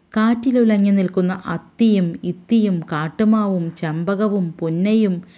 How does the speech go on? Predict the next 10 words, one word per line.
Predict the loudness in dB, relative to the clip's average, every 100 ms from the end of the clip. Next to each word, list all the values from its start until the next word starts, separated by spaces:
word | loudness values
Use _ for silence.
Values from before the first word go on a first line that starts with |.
| -20 _ _
ഏഴിലമ്പാലയും | 2 4 4 4 4 4 2 0 0 -2 -6 -4
ഇലങ്ങിയുമെല്ലാം | -2 2 4 4 4 2 2 2 0 -4 -12 -20 _ _ 0
തിങ്ങി | 4 6 6
നിൽക്കുന്ന | 4 2 0 0 0
കാവ്. | -2 -2 -2 -6 -10 _ _ _ _ _ -10
അവിടെ | -4 -2 0 0 -4 _ _ _ _ _ _ _ _ _ _ _
പട്ടകളാട്ടി | -8 -8 -2 0 2 2 0 -2 -4 -2
ചിലമ്പനൊച്ചയിൽ | 0 2 2 2 2 2 0 0 0
അമർത്തിച്ചിരിക്കുന്ന | -2 -2 -4 -2 -2 0 -2 -2 -2 -2
കരിമ്പനയുണ്ട്. | -4 -4 -2 0 2 4 4 4 0